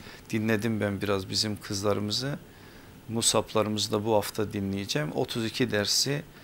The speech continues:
her birisini bir, e, talebemiz yazarak bu işi bitirecekler. İnşallah çok da güzel bir metin çıkacak. Allah o konuda da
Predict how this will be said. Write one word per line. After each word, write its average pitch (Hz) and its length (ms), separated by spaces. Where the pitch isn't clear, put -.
her 131 260
birisini 120 520
bir, 123 200
e, 107 460
talebemiz 113 640
yazarak 123 520
bu 127 80
işi 131 240
bitirecekler. 127 840
İnşallah 143 480
çok - 260
da 151 40
güzel 139 340
bir 139 60
metin 131 360
çıkacak. 101 520
Allah 113 340
o 117 140
konuda 110 420
da 110 240